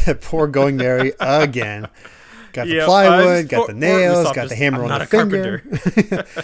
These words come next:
Speaker 2: <laughs> I just, I don't know, Chop-, there's something about Chopper helping out, holding that piece, piece of plywood that's just adorable.
Speaker 1: Mm-hmm. <laughs>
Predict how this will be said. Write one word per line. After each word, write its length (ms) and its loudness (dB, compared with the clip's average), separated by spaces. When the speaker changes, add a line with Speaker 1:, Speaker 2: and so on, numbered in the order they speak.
Speaker 2:
<laughs> 240 -10
I 80 4
just, 280 -6
I 60 0
don't 100 0
know, 80 -2
Chop-, 400 -2
there's 160 -14
something 160 -6
about 180 -2
Chopper 320 -4
helping 300 -6
out, 140 -4
holding 260 -10
that 320 -16
piece, 320 -10
piece 240 -14
of 120 -20
plywood 420 -12
that's 180 -12
just 140 -18
adorable. 680 -14
Speaker 1:
Mm-hmm. 500 -6
<laughs> 960 -4